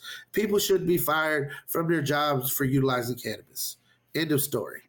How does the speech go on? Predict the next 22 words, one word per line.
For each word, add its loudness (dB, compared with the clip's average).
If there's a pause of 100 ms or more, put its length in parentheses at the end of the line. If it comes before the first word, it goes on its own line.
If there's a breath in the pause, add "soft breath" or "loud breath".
(220 soft breath)
Like, 0
it, 2
we, 4
we 4
gotta 2
get 0
to, 2
that's 0
the, 0 (220 loud breath)
that's 0
the 0
point 0
we're 2
trying -2
to -2
get 0
to. 4 (220 loud breath)
It's 0
gonna 2
take 0
baby 2
steps, -4